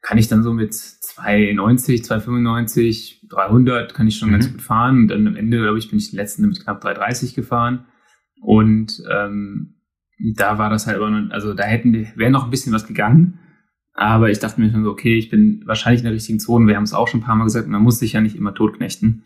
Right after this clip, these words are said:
Speaker 2: Ja.
Speaker 1: ähm, damit man einen Effekt hat. Und deswegen war ich da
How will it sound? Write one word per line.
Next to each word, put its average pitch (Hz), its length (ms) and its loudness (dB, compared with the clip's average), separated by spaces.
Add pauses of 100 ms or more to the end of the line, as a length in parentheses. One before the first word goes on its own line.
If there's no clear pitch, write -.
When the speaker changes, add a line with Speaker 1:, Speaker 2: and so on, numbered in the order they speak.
Speaker 2:
Ja. 87 160 -2 (240)
Speaker 1:
ähm, 101 520 -2 (300)
damit 98 220 -2
man 104 100 2
einen 98 80 -4
Effekt - 340 -8
hat. 104 220 -4
Und 98 80 -8
deswegen 104 320 0
war 101 140 0
ich - 80 -14
da 113 480 -4